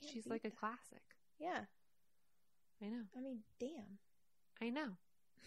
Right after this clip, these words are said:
Speaker 2: And I don't know if maybe he didn't start with Mary Berry and he, like, started in a later season, so he got used to Prue, and then he went back and he was like, "Mm, I don't know."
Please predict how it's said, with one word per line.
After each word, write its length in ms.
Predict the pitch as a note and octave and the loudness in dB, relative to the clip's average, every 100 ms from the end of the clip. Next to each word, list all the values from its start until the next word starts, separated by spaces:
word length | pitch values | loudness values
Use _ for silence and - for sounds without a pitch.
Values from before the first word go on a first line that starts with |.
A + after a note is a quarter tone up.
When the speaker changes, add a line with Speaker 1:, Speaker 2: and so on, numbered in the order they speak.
| - - - - | -14 -14 -2 10
Speaker 2:
And 140 | A#3 | 12
I 100 | C4 | 12
don't 140 | D#4+ D4 | 12 12
know 100 | C#4+ | 12
if 100 | B3+ | 10
maybe 240 | A#3+ A#3 | 6 8
he 120 | A3 | 8
didn't 260 | G3+ F3+ - | 10 8 4
start 540 | - - - F3 A#3+ - - - - - - | -4 2 6 8 6 0 -20 -20 -20 -6 2
with 120 | A#3+ | 4
Mary 280 | B3 B3+ B3+ | 6 8 8
Berry 340 | B3 B3 B3 | 8 10 10
and 80 | G#3+ | 12
he, 120 | G#3 | 12
like, 160 | F#3+ F3+ | 10 8
started 280 | - F#3 F#3 | 6 6 8
in 60 | |
a 120 | F3+ E3 | 4 4
later 320 | E3 F3 G3+ | 4 6 4
season, 540 | - A3 G#3+ A3+ A3+ | 6 4 8 8 8
so 180 | G#3 F#3+ | 4 2
he 160 | F3+ F3+ | 4 6
got 160 | D#3+ | 6
used 320 | - F3 F#3 - | 4 0 0 -2
to 80 | |
Prue, 380 | G3+ - A3 G#3+ | -2 4 6 6
and 120 | G3+ | 6
then 140 | E3+ F3 | 4 2
he 100 | F3+ | 2
went 180 | D#3+ E3 | 2 6
back 280 | D#3 E3+ F3 | 6 6 2
and 80 | E3+ | -4
he 120 | E3 | -2
was 180 | E3 - | -2 0
like, 240 | F3 F3 G#3 | 0 0 -2
"Mm, 380 | A3 A3 A3 G#3+ | -4 -2 -2 -2
I 160 | G#3 | 0
don't 220 | F3+ C#3+ - | 0 0 -2
know." 480 | - - B1+ B1+ | -4 -2 -2 -2